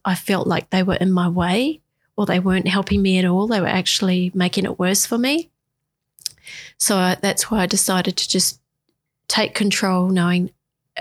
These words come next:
it's only me that can fix myself. So that's when I started,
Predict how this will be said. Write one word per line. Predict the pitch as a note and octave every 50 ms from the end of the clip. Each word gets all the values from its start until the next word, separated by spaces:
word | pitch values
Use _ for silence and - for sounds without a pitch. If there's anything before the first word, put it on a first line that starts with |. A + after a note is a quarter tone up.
| - - -
it's | A3 - -
only | G3+ G3+ G3+ G3
me | F#3 F#3 F3+ F#3
that | F3+ F3+ - -
can | - G3 F3 F#3+ F3+ G3 - _ _ _ _ -
fix | - G3+ F#3 - -
myself. | F#3 F3+ F3 - - E3+ D#3 F3 F3 - _ _
So | - - - F#3+ F3 E3+ E3+ F#3+ F#3+ - _ _ _ _ _ _ _ _ _ _ _ _ _ _ _ _ _ _ _ _ -
that's | G3 - - - -
when | F#3 F3 E3+
I | F3+
started, | F3+ - - F#3 E3+ F3 F3+ F3+